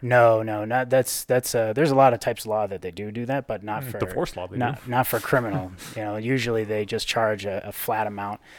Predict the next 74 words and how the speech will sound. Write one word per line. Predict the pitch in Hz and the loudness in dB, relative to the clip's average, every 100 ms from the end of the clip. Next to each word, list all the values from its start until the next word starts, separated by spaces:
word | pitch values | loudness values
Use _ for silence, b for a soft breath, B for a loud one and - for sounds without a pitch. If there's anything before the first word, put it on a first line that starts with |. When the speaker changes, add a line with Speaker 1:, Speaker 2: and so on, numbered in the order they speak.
| B | B
Speaker 1:
You | 120 | -10
Speaker 2:
Hmm. | 120 | -2
Speaker 1:
pay | 127 | 0
maybe | 117 117 110 104 | 2 0 0 -2
a | |
chunk | - 120 110 | -4 -4 -6
of | 107 | -4
that | 101 | -4
up | 104 | -4
front | - 101 101 | -8 -10 -10
and | 98 | -12
then | 95 101 - | -12 -14 -10
owe | 107 101 98 101 - _ | -6 -4 -4 -8 -16 _
the | 107 98 101 | -12 -12 -14
next | 104 101 - | -14 -12 -12
over | 101 92 95 | -14 -14 -14
the | 98 | -14
next, | 95 - | -14 -14
like, | 101 - _ | -16 -18 _
two | - | -16
months | 98 92 90 | -14 -18 -16
or | 107 | -14
something | - 101 - | -14 -16 -16
like | 92 | -14
that. | - - | -14 -14
But | - - - | -18 -20 -14
yeah, | 113 | -10
Speaker 2:
Okay. | 104 113 | -8 -4
Speaker 1:
usually | 127 107 | -4 -4
charge | - 95 90 | -6 -10 -10
one | 95 92 | -14 -14
flat | - 90 | -14 -14
fee. | - 90 90 - | -16 -16 -18 -8
Speaker 2:
And | 120 | -4
so | 143 | -4
you | 123 | -4
just | 117 | -6
take | 127 120 | -6 -6
into | 113 | -8
consideration | 110 117 107 104 104 | -10 -6 -6 -6 -8
this | 101 - | -12 -8
trial | 117 104 | -6 -6
will | |
probably | 95 101 101 | -6 -10 -10
take | - 110 | -12 -12
a | 104 | -10
year, | 101 95 | -10 -10
so | - 110 | -14 -14
this | 101 | -14
is | - | -14
how | |
much | 104 101 | -14 -14
we're | 107 | -14
charging | - 98 107 | -12 -12 -14
for | 117 | -16
this | 98 | -12
trial. | 117 95 90 | -6 -6 -8
Speaker 1:
Right, | - | -12
yeah. | 110 85 - - - | -14 -14 -18 -20 -12
Speaker 2:
How | 165 | -10
much | 101 - | -10 -8
would | 151 | -8
it | 127 | -6
be | 120 104 | -8 -10
for | - 104 92 - - | -6 -6 -6 -10 -16
a | 110 | -6
trial | 110 101 | -4 -4
you | |
think | - 104 | -8 -10
it | |
would | 101 | -10
take | - 113 | -12 -10
a | |
year? | 104 101 104 | -10 -10 -12